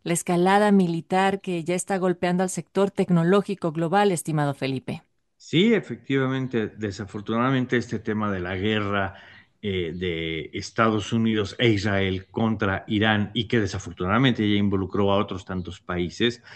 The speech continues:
Speaker 2: está causando su buena cantidad de estragos en el mundo de la tecnología.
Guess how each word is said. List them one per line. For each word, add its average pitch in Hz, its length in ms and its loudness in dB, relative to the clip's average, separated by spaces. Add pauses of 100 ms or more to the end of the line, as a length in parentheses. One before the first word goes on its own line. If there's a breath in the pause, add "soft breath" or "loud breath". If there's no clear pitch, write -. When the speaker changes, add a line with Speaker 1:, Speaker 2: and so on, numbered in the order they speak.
(280 loud breath)
Speaker 2:
está 147 260 2
causando 160 460 2
su 120 500 2
buena 139 380 2
cantidad 120 400 -2
de 123 80 -2
estragos 113 720 -2
en 104 140 -6
el 107 100 -2
mundo 117 400 4
de 110 100 2
la 95 140 -6
tecnología. 104 640 -4